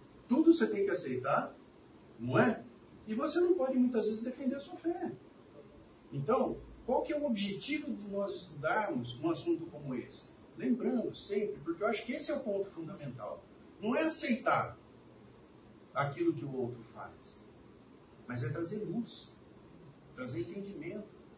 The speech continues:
Com base naquilo que eu conheço, com base na minha religião? Não, com base na palavra. Então, quando a gente é abordado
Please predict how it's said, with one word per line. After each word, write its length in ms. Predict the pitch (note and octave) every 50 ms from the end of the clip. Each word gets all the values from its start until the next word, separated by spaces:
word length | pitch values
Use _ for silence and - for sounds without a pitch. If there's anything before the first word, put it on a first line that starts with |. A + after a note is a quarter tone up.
| - - - - -
Com 120 | D3+ D#3
base 280 | D#3 F3 F3 F3 D#3+ D#3+
naquilo 380 | C#3+ C#3 - - E3 D#3+ B2+
que 120 | - - C#3+
eu 100 | C#3 A#2+
conheço, 520 | B2 B2 A#2+ C#3+ F3 G3 G3 - - -
com 80 | C3 B2+
base 280 | C3 D3 D3 C#3+ C3+
na 60 | B2+ B2
minha 260 | C3+ E3 E3+ D3+ B2+
religião? 500 | A#2+ A2+ G#2+ - - E3+ E3+ - - C#3+ C3+ B2+ - - A#2+
Não, 340 | A2+ G#2+ - - - C3 - -
com 280 | - A#3 - - -
base 260 | - - - - A#2+
na 140 | A#2+ C#3 F3
palavra. 500 | F3+ - G3+ G3 - - - G#2+ - - - - - - - - - - - - - - - - - - - - - - - - - -
Então, 320 | A#2 A#2 A#2+ D#3+ F3+ D#3
quando 260 | - F3 F3+ F#3 F#3+
a 60 | F#3+ E3+
gente 260 | D#3 D#3+ D3 - D3+
é 40 | C#3+
abordado 600 | C#3+ C#3 C3+ C#3 B2 A#2+ B2 A#2+ A#2+ A#2 A#2 -